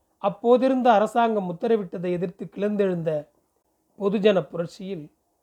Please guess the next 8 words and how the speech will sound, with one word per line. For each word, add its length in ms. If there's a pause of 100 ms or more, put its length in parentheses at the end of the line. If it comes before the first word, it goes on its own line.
(400)
தீவிரமாக 680
ஈடுபட்டதோடு 760
மிகவும் 480 (600)
பிரபல்யமாகிவிட்டான் 1080
மதுசூதனன் 640
நாயர். 340 (2000)
அதன் 260
பின் 200